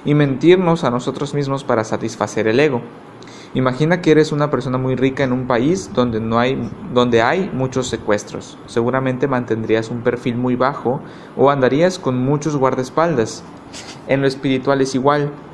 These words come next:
Vivimos en una realidad donde hay un gran secuestrado-, secuestrador de energía, el oponente, la inclinación al mal, el satán, como le quieras llamar. El Zohar lo llama el acusador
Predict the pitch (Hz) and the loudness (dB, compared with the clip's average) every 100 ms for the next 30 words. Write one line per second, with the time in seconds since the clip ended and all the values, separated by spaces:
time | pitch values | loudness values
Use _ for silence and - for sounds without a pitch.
0 | - - 127 127 143 156 131 139 156 151 | -10 -2 2 4 2 0 0 0 0 2
1 | 139 123 120 120 120 - 117 110 107 113 | 2 2 2 2 -2 -8 -6 0 2 2
2 | 139 143 123 127 127 131 123 117 - 110 | 0 2 2 2 -2 -2 -2 -2 0 0
3 | 107 - - - 120 - 113 - 107 107 | -2 -6 -14 -10 -6 0 0 0 0 4
4 | 123 135 127 113 101 - 139 110 117 - | 4 4 2 2 -4 -4 0 0 -2 -14
5 | - - - 120 120 113 127 113 123 104 | -20 -20 -4 2 4 2 -2 0 0 0
6 | 90 - - - - - 117 120 117 117 | -6 -10 -20 -20 -20 -6 -4 -2 -2 -2
7 | 107 107 135 131 127 123 143 151 - 120 | -2 -2 -2 0 0 2 2 0 -2 -4
8 | 117 107 120 135 127 113 - - 117 117 | -2 -2 -2 -2 -4 -6 -6 0 0 2
9 | 113 98 90 - - - - - - - | 0 -2 -4 -10 -16 -18 -16 -14 -14 -18
10 | - - 127 123 165 165 156 131 127 131 | -20 2 2 4 4 4 4 2 2 0
11 | 151 - 117 110 107 127 123 107 110 110 | -2 -2 -2 0 -2 -4 -2 2 2 2